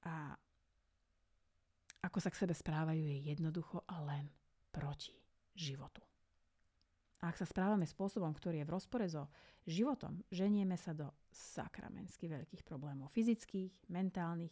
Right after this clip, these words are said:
energetických, všetko je to prepojené. Takže Andrejka a Lenka, dúfam, že som vám zodpovedala vaše otázky spôsobom, ktorý je zrozumiteľný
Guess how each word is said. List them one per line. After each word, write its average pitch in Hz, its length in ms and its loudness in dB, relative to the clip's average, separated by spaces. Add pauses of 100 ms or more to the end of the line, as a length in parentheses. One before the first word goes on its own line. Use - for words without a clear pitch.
energetických, 165 880 -4
všetko - 320 -6
je 143 80 -10
to - 100 -12 (880)
prepojené. 151 560 -4
Takže 190 240 2
Andrejka 240 480 6
a 180 80 6
Lenka, 180 320 4 (1200)
dúfam, 262 320 6
že 208 160 8
som 202 160 4
vám 170 160 4 (800)
zodpovedala 196 800 2 (720)
vaše 190 320 2
otázky 180 320 0
spôsobom, 175 480 -2
ktorý 196 320 0
je 196 80 -8
zrozumiteľný 160 800 -2